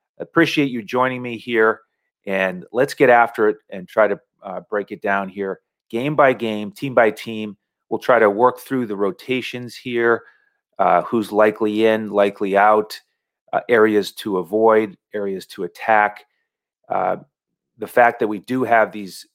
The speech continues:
really strong teams, uh, one of the features here is that we've got a lot of strong defensive teams. So we'll hit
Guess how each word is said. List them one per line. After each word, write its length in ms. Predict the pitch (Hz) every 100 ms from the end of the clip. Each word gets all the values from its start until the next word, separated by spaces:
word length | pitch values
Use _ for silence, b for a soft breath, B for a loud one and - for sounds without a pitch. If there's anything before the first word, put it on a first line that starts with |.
| _ -
really 280 | 110 101 92
strong 460 | - 120 98 95
teams, 560 | - 110 98 95 - - _ _ _ _ -
uh, 120 | 92
one 260 | 92 98 110
of 100 | 98
the 380 | 101 98 95 - _
features 560 | - 151 147 123 101 -
here 320 | 113 101 98
is 180 | 98 87
that 320 | 101 95 -
we've 140 | 107 95
got 120 | 110
a 40 |
lot 240 | 101 104 107
of 200 | 90 -
strong 400 | - - 104 98
defensive 640 | 98 - - 170 - 95 -
teams. 540 | - 85 76 - - _ _ _ _ _
So 160 | - 107
we'll 120 | 104
hit 300 | - 127